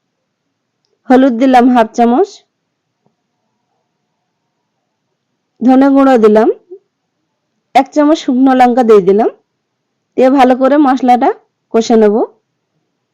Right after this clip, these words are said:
মশলা কষা হয়ে গেছে, কেটে রাখা আলু ছোলা দিয়ে দিলাম, দিয়ে ভালো করে কষতে থাকবো। আলু ছোলা ভালো করে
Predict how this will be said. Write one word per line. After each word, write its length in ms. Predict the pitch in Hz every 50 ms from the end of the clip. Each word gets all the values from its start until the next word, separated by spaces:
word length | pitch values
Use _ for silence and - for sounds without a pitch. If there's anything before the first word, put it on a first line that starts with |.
| _ _ _ _ _
মশলা 300 | - 277 302 - 330 311 320 320
কষা 220 | 320 311 320 339 330 320
হয়ে 160 | 277 254 240 233
গেছে, 220 | 233 240 - 330 415 453 - _ _
কেটে 240 | _ 254 233 233 240
রাখা 280 | 233 240 254 - 330 415 - - _ _ _ _ _ _ _ _ _ _ _ _ _ _ _ _ -
আলু 220 | 214 247 262 311 440 539 - _ _ _ _ _ _ _ _ _ _
ছোলা 240 | - - 262 254 254 247 233
দিয়ে 140 | 247 233 202
দিলাম, 220 | 208 208 226 285 427 - _ _ _ _ _ _ _ _ _ -
দিয়ে 160 | 220 269 294 302 294
ভালো 140 | 254 247 247 240
করে 160 | 269 285 415 415 -
কষতে 340 | 302 269 - - - 247 220 262
থাকবো। 300 | 233 190 175 170 175 175 - - _ _ _ _ _ _ _ _ _ _ _ _ _ 190 202 _ _ _ _ _ _ _ _ _ _ _ _ _ _ _ _ _ _ _ _ _ _ _ _ _ _ _ _ _ _ _ _ _ _ _ _ _ _ _ _ _ _ _ _ _ _ _ _ _ _ _ _ _ _ _ _ _ _ 226
আলু 160 | 277 311 349 339 -
ছোলা 180 | 370 349 349 359 320 294
ভালো 140 | 254 262 269 285
করে 140 | 320 311